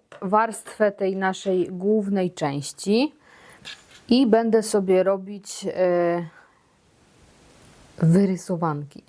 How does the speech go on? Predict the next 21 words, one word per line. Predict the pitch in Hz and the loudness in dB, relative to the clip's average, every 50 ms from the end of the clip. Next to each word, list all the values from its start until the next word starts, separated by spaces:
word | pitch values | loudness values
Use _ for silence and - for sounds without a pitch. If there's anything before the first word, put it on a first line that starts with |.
| 214 | -4
<laughs> | 202 214 202 | 0 2 2
Będę | 214 214 202 214 214 | 2 2 2 0 -2
sobie | 208 - 208 190 185 190 190 | -2 -2 -4 -2 0 2 2
robić | 190 190 180 180 185 175 - - - - - - - - - _ _ - | 2 0 -2 -4 -8 -12 -14 -16 -18 -20 -20 -20 -20 -20 -20 _ _ -4
kreseczki, | - 208 214 233 240 240 - 202 165 160 - - - - 214 220 | 0 2 2 2 2 2 2 0 0 0 -2 -10 -12 -8 -8 -8
które | - - - 202 185 180 | -8 -6 -2 0 2 0
pozwolą | 180 - 185 175 170 185 196 208 214 214 220 220 | 0 -2 -6 -6 -6 -4 -2 0 0 0 0 -2
mi | 208 196 190 190 190 208 208 208 _ _ _ _ _ _ _ _ - | -2 -4 -4 -4 -4 -4 -6 -8 _ _ _ _ _ _ _ _ -16
przepikować | - - - 220 220 220 - 214 202 - - 214 196 196 190 185 - | -4 0 2 2 2 0 -2 -6 -4 0 0 0 2 2 0 -2 -4
ten | - - 180 180 | -6 -6 -4 -2
materiał | 180 175 170 165 - - 151 143 143 156 185 208 214 208 | -2 -2 -4 -4 -2 -2 -2 0 0 0 0 0 0 0
razem | 190 185 190 185 180 185 196 190 190 196 196 | 0 -2 -2 -4 -4 -8 -10 -8 -8 -10 -12
z | 180 - - 160 156 156 160 165 175 165 160 _ _ _ _ _ _ _ _ _ _ _ _ _ _ - - - - - - - - | -12 -10 -4 -2 0 0 0 -2 -4 -8 -14 _ _ _ _ _ _ _ _ _ _ _ _ _ _ -20 -20 -14 -10 -10 -10 -4 0
włókniną. | - 160 175 185 175 - - 170 156 139 120 - - - - - - - - - - - - - - - - - - - - - - - - - - - - - - - - - - - - - - | 2 2 2 2 0 -4 -4 -4 -2 -2 -2 -6 -8 -12 -16 -18 -20 -20 -20 -20 -20 -20 -20 -20 -20 -20 -20 -20 -20 -20 -20 -20 -20 -20 -20 -20 -20 -20 -20 -20 -20 -20 -20 -20 -20 -20 -12 -2 0
I | 240 254 262 | 2 4 4
ja | 247 226 214 | 4 4 2
będę | 202 208 214 214 208 202 202 | 2 0 0 2 2 2 2
sobie | 190 - 214 196 185 185 180 175 | 0 -2 -6 -4 0 2 2 2
robić | 190 190 185 180 185 175 - - - | 2 0 -2 -4 -12 -16 -16 -18 -18
te, | - - - 165 160 165 165 151 _ _ _ - _ _ _ _ _ _ _ - - - - _ _ _ - - - - _ _ _ _ _ _ _ - - | -8 -2 0 0 0 0 -4 -10 _ _ _ -20 _ _ _ _ _ _ _ -12 -12 -12 -16 _ _ _ -20 -20 -20 -20 _ _ _ _ _ _ _ -2 0
e, | 156 151 151 151 151 151 151 156 151 151 156 | 0 2 0 0 -2 -2 -2 -2 -2 -4 -4